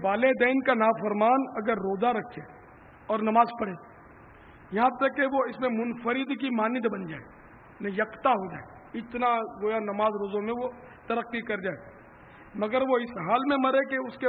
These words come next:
वालिदैन इस पर नाराज़ हैं, तो अल्लाह ताला से वो इस हाल में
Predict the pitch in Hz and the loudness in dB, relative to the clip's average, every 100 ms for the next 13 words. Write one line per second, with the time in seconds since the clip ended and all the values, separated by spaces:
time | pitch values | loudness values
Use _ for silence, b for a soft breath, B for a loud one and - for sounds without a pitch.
0 | 220 208 233 233 262 247 - 233 202 190 | 0 0 0 0 -2 -2 -4 -2 -2 -2
1 | 202 160 127 - - - - - - - | -2 -4 -10 -14 -20 -20 -20 -20 -20 -20
2 | - - - - 202 220 220 262 262 233 | -20 -20 -20 -16 -12 -6 2 4 4 0
3 | 214 240 240 240 240 247 233 233 220 226 | 2 4 4 2 2 -2 0 -4 -4 -8
4 | - 175 165 202 254 277 269 262 | -10 -10 -2 4 6 6 4 2